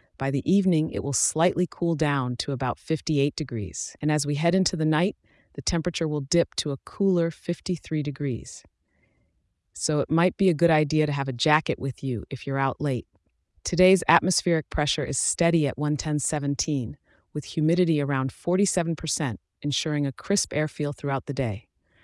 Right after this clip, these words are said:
The wind is coming from the west-southwest at about eight miles per hour, with gusts just a tad higher, so it might just be perfect for those sailing enthusiasts out there to catch some mild waves. Despite the partly cloudy skies,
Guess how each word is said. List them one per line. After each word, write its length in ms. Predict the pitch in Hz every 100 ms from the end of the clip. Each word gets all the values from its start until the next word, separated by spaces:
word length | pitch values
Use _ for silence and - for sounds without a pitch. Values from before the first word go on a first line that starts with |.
| _ _ _ _
The 80 | -
wind 260 | 143 170 156
is 80 | -
coming 340 | - 160 151
from 200 | - 147
the 100 | 139
west-southwest 880 | 135 160 - - 139 - 147 135 -
at 80 | 135
about 240 | 127 113 -
eight 220 | 180 -
miles 340 | 170 156 156
per 160 | - 151 -
hour, 420 | 165 143 92 - _ _ _ _ -
with 220 | - - -
gusts 500 | 160 139 - - -
just 260 | - -
a 60 | 131
tad 320 | - 147 143
higher, 520 | - 170 160 117 147 _ _ _ _ -
so 140 | 156
it 100 | -
might 220 | 175 202
just 180 | - -
be 140 | 151 -
perfect 440 | - 208 - 123
for 120 | - 143
those 200 | 143 -
sailing 380 | - 160 160
enthusiasts 640 | 160 156 202 190 143 131 -
out 220 | 127 -
there 200 | 123 127 -
to 100 | 131
catch 320 | - 139 -
some 220 | - 139
mild 380 | 139 139 139 135
waves. 500 | 139 117 127 - - _ _ _ _ _ _ _ _ _ _ _ _ _ _ -
Despite 380 | 160 - 233 262
the 80 | -
partly 320 | 214 - 185
cloudy 400 | - 170 170 170
skies, 640 | - - 143 135 131 -